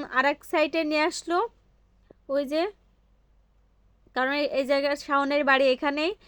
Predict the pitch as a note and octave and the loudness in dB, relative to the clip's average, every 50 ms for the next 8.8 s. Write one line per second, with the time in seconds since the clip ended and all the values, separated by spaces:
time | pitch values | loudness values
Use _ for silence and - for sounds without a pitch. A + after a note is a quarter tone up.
0 | - _ _ - - C#4 B3+ C4 B3+ B3 C#4 C4 C4 D4 C4+ C#4 D#4 - - C#4+ | -20 _ _ -12 -6 -4 -4 -4 -4 -2 -4 -4 -2 -4 -6 -6 -6 -4 -2 -4
1 | B3+ B3+ - - C#4+ - - D#4+ E4 - E4 D4 C#4+ D#4 E4+ E4+ - C#4 B3+ B3+ | -4 -4 -4 -12 -8 -6 -4 -6 -4 -2 -4 -4 -2 -2 -4 -2 -2 -2 0 0
2 | C#4+ C#4 C#4+ B3 B3 C4 C4 D#4 D4+ C#4 C#4 C#4+ D4 D4 D4 D4 C4+ D4 C#4+ C#4+ | -2 -2 -2 -4 -4 -2 -4 -4 -2 0 0 0 0 -2 -4 -4 0 2 2 2
3 | C#4 C4+ - - A3+ B3 B3+ - D#4 C#4+ D4+ D4 C#4+ B3+ D4 C#4+ - C4+ A#3+ A3 | 2 0 -4 -4 -4 -4 -4 -4 -4 -2 0 -2 0 0 -2 -2 0 0 0 0
4 | F#3+ - _ - _ _ _ _ _ _ _ _ _ _ _ _ - F#4 F#4+ - | -2 -4 _ -20 _ _ _ _ _ _ _ _ _ _ _ _ -2 -2 0 4
5 | G4 E4+ B3+ G#3+ - - G#3 C4 C#4 C#4+ D#4+ - - E4 E4 - - F#4+ G#4 G4 | 4 4 4 4 2 0 0 0 0 0 -2 2 4 2 2 4 0 -2 0 0
6 | - F#4+ G#4 G#4+ F#4+ F#4+ F4 E4 E4 D#4+ E4 D#4+ _ - E4+ D#4+ E4+ E4+ E4+ F#4+ | 0 0 0 0 2 4 4 4 4 2 0 -2 _ -2 0 0 2 0 2 0
7 | G4 F#4+ F#4+ G4 A#4 G#4+ D4+ C#4 C4+ C4+ C4 C#4 E4 D#4 D#4 - E4+ E4 - - | 2 2 2 2 2 2 0 0 0 0 0 0 -2 -2 0 -2 -6 -4 -2 2
8 | D4+ C#4 C4+ C4 B3+ B3 A#3 A3 G#3 G#3+ G#3+ A3 G#3+ A#3 B3+ | 2 2 2 2 -2 -2 -2 0 0 0 0 0 0 0 -2